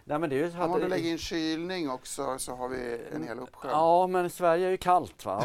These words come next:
Speaker 1: Och, och, och vi har tjocka väggar och då ska det ventileras så luften byts helt enkelt,
Speaker 2: Mm.
Speaker 1: va? Så vi har ju en tradition av det här med byggande och ha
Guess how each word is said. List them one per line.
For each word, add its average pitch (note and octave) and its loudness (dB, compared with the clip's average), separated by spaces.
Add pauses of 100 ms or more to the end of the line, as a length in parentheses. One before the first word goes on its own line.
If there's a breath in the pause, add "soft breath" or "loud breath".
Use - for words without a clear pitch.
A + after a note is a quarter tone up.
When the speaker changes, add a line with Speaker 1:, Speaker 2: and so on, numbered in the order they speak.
Speaker 1:
Och, D3 6
och, D#3 4
och D3+ 0
vi D#3+ 4
har D#3+ 6
tjocka D3+ 2
väggar D3+ 4
och D3+ 4
då D#3 4
ska - 0
det D3 2
ventileras D3 2
så D3+ 2
luften D3 -2
byts F#3+ 0
helt A#2+ -2
enkelt, A#2+ -4
Speaker 2:
Mm. B2+ -10
Speaker 1:
va? A#2 -4
Så C3+ -8
vi C#3 -2
har D3+ 2
ju D3 -2
en D#3 -6
tradition E3 -6
av D3 -4
det C#3+ -4
här C#3 -4
med B2+ -4
byggande A#2 -4
och A2+ -6
ha A#2 -4